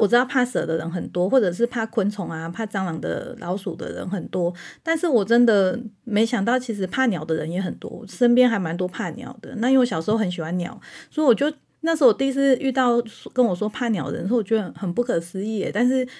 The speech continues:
后来我发现还蛮多的，就是怕鸟的人其实意外的挺多的。<laughs> 对啊，你就说，“嗯，但是在外面不是很多鸟吗？”但是因为其实鸟通常它不会靠近我们，就是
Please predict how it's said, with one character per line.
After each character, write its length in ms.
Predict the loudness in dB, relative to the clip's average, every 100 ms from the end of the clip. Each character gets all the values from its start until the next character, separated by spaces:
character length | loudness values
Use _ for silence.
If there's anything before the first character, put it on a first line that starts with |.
| -20 _
后 120 | -2
来 100 | 0
我 40 | 0
发 140 | 0
现 140 | 0 0
还 120 | 0
蛮 220 | -2 -4
多 260 | 0 0 0
的， 280 | -2 -8 -8
就 120 | -6 -4
是 200 | -2 -4
怕 200 | -2 0
鸟 160 | 0
的 140 | -4 -6
人 160 | -6
其 140 | -6 -6
实 240 | -4 -6 -8 -20 _ _ _ _ _ _ -20 -20 _ -4
意 120 | 2
外 180 | 4 4
的 100 | 2
挺 240 | -2 -6
多 220 | -4 -4 2
的。 100 | 2 2 -4 -8 -12 -20
<laughs> 500 | -20 -14 -12 -8 2
对 100 | 4
啊， 80 |
你 60 | 4
就 60 | 2
说 140 | 0 -2
，“嗯， 200 | 0 0
但 140 | 0
是 140 | 0
在 80 | 2
外 120 | 2
面 80 | 2
不 80 | 2
是 100 | 2
很 100 | 2
多 100 | 4
鸟 220 | 4 2
吗？” 300 | 0 0 0 -2
但 120 | -2
是 60 | -4 -8 -6
因 80 | -6
为 40 |
其 120 | 0
实 80 | 2
鸟 240 | 4 4 0 -4
通 240 | -2 2 2
常 160 | 2
它 100 | 2
不 120 | 2 0
会 60 |
靠 180 | 0 -2
近 180 | 2 0
我 140 | 0
们， 180 | -8 -12 -14 _ -20 _ _ -6
就 120 | -4
是 360 | 0 2 2